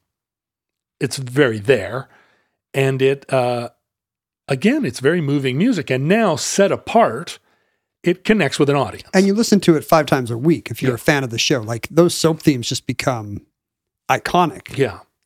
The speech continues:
Speaker 2: Like, I can still tell you the font used in every daytime soap I watched as a kid, just because you, you're seeing it every day.
Speaker 1: And this music is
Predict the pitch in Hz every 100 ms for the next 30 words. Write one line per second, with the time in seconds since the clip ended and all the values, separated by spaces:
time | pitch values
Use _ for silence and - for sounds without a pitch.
0 | _ _ 147 170 180 156 - 160 - 156
1 | 139 117 - - - 135 135 - 143 135
2 | 127 131 135 - 123 117 117 - _ _
3 | _ _ - 139 135 123 117 135 127 120
4 | 139 127 120 120 120 - 113 104 - 135
5 | 101 113 - - 107 - 95 - _ _
6 | _ _ _ _ - 165 175 160 143 123
7 | 117 - - - _ _ _ _ _ 156
8 | 220 277 226 190 151 131 101